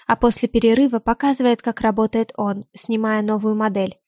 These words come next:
и в конце приглашает попрактиковаться нас. С одной стороны, все правильно, он прав, он опытнее, с другой, теперь во мне тонна нерешительности,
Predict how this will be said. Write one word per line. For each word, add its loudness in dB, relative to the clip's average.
и 2
в -6
конце 2
приглашает 2
попрактиковаться -2
нас. -10
С -4
одной 4
стороны, 2
все 0
правильно, 2
он -2
прав, 2
он 0
опытнее, -2
с -6
другой, 2
теперь 2
во 2
мне -2
тонна 0
нерешительности, -2